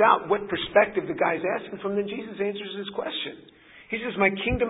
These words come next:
is not of this world. It's not of this realm." And Pilate says,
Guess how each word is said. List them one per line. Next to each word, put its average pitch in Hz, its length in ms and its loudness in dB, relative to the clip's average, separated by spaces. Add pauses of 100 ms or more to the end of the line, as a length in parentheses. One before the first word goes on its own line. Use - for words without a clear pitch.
is 190 80 -4
not 226 240 0
of 196 80 -6
this 233 160 -6
world. 277 400 -6 (2500)
It's 160 160 -14
not 208 240 4
of 202 80 -4
this 220 240 -4
realm." 226 320 -4 (1040)
And 151 160 -2
Pilate 190 400 2
says, 165 320 6